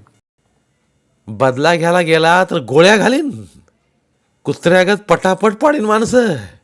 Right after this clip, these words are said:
बघूया कोण मरतंय, बघूया, बघूया,"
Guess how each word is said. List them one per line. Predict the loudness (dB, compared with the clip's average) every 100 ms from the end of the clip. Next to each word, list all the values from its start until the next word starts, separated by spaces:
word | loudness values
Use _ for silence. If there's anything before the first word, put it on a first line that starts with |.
| _ _ _ _ _ _ _ _ _ _ _ _ _ _ _ -8
बघूया | 0 2 4 2 2
कोण | 0 0 2
मरतंय, | 0 -2 -4 -4 -10 _ _ _ _ _ _ _ _ _ _ _ _ _ _ _ _ _ _ _ -4
बघूया, | -2 2 2
बघूया," | 2 2 4 4